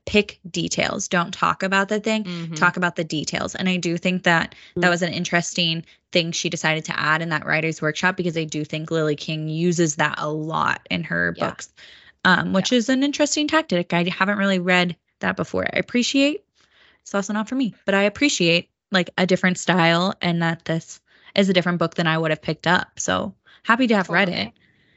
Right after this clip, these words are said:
Speaker 1: it, 'cause it
Speaker 4: Totally.
Speaker 1: broadens my shelves.
Speaker 4: Horizons.
Speaker 2: Yeah.
Speaker 4: I'm thankful to the listener who recommended this. Perhaps, like, in the future we can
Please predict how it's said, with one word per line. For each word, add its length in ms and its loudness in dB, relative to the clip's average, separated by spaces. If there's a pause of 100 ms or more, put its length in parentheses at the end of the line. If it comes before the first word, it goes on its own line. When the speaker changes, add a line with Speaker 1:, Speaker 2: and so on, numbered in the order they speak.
(400)
Speaker 1:
it, 100 -18
'cause 160 0
it 140 2
Speaker 4:
Totally. 140 -8
Speaker 1:
broadens 520 0
my 420 0 (1120)
shelves. 500 -2
Speaker 4:
Horizons. 260 -10 (280)
Speaker 2:
Yeah. 180 -12 (720)
Speaker 4:
I'm 220 8
thankful 520 2
to 920 0
the 280 0
listener 480 2
who 140 2
recommended 720 -4
this. 500 -4
Perhaps, 420 -4
like, 180 -2
in 80 -2
the 100 -2
future 460 0
we 120 0
can 460 -6